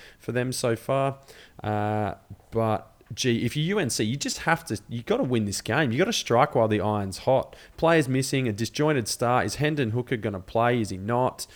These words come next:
Sam Howell needs to play well and, and put this offense over the top. Otherwise, he's gonna fit in my basket with Joe Nix as just being a, a mediocre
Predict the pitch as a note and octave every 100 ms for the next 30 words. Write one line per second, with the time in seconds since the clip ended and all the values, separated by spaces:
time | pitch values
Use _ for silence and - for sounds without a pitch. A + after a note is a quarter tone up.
0 | - - - - - F3 E3 C#3 C3 B2
1 | A2+ A2 - A2 G2+ G2 G2+ G2+ G2+ D2+
2 | G2+ G2+ G#2 G2 A2 G#2+ A#2 G#2+ A#2 G#2+
3 | - A2+ A2 G#2 G2 - A#2 - A#2+ B2+
4 | B2 A#2 A2 A2 - A2 G#2 G2 G#2 -
5 | C#3 C#3+ B2+ G#2 G#2 G2+ G#2+ - G#2+ G#2+
6 | G#2 G2 F#2 - - - G#2 A#2 G#2 G2+
7 | G#2+ G2+ - - - - - - - G2+
8 | G#2 G2+ - A2+ - A2+ A2+ A#2 A#2 -
9 | G#2 G#2 G#2 G#2 G#2 - G#2+ G#2+ A2+ A#2
10 | A2+ A#2 - A#2+ A#2 A2+ G#2+